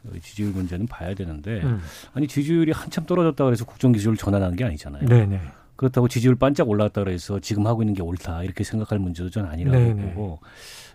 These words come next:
Speaker 1: 일단 지지율이 이렇게 조금 이제 부정적인 흐름 일변도에서 일부 좀 개선된 지표를 보이는 거는 악재가
Speaker 2: 음.
Speaker 1: 많이 줄었어요.
Speaker 2: 예, 예, 예.
Speaker 1: 그동안에 여당 내에 다양한 악재들이
Speaker 2: 네,
Speaker 1: 있었는데
Speaker 2: 네, 네.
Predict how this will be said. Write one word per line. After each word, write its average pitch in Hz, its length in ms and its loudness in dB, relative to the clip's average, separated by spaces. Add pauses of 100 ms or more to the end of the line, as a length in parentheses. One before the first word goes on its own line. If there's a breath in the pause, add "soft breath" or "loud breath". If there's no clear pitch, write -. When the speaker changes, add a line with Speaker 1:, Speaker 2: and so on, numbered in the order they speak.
Speaker 1:
일단 135 260 -2
지지율이 135 920 4
이렇게 117 800 2
조금 123 280 -2
이제 107 480 0 (360 soft breath)
부정적인 139 540 4
흐름 139 240 4
일변도에서 104 1080 -4
일부 107 300 -2
좀 110 100 0
개선된 107 460 -2
지표를 101 320 -6
보이는 90 320 -8
거는 104 200 -6
악재가 139 420 0
Speaker 2:
음. 131 40 2
Speaker 1:
많이 98 160 0
줄었어요. 82 560 -12
Speaker 2:
예, 156 80 4
예, 127 340 4
예. 104 120 -4
Speaker 1:
그동안에 117 400 2
여당 123 340 4
내에 107 400 2 (120)
다양한 117 340 0
악재들이 98 560 -2
Speaker 2:
네, 117 80 0
Speaker 1:
있었는데 127 580 4
Speaker 2:
네, - 20 2
네. 92 220 -4